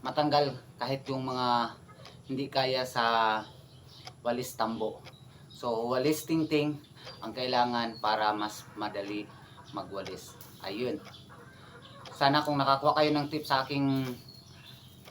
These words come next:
video na ito, share, like, comment down below in my video.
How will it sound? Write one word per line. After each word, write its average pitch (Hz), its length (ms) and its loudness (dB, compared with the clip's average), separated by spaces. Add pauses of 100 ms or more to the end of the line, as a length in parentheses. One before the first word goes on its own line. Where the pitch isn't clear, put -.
(260)
video 151 240 2
na 160 160 4
ito, 147 240 8 (1120)
share, 147 320 6 (320)
like, 135 320 2
comment 127 400 -2 (160)
down 107 240 -6
below 113 160 -4
in 110 160 -4
my 113 160 -6
video. 101 320 -10